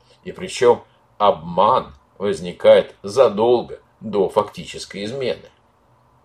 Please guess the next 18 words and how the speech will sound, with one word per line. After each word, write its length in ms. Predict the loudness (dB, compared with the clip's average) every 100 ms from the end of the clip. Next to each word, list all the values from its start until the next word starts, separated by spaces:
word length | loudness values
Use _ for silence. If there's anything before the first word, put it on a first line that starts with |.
| _ -18
Особенно, 680 | -14 -12 -2 -2 0 -8 -12 _ _ _
если 260 | -6 -4 -2
партнёр 600 | -2 -2 -2 -2 -2 -6
не 280 | -8 -6 -4
желает 500 | 2 6 6 4 -2
слушать 440 | -10 -10 -10 -10
женщину 580 | -6 -6 -6 -10 -12 -12 _ _
и 80 | -16
понимать 560 | -10 -8 -4 -2 -2 -2
её 220 | -4 0
потребности 800 | -2 0 0 -2 -4 -20 -20 -12
в 80 | -8
этой 180 | 0
области. 560 | 4 4 2 -8 -20 -20 _ _ _ _ _ _ _ -6
Она 240 | -2 0
также 360 | 6 6 4 -2
может 360 | 0 0 0
начать 440 | -4 -2 2 2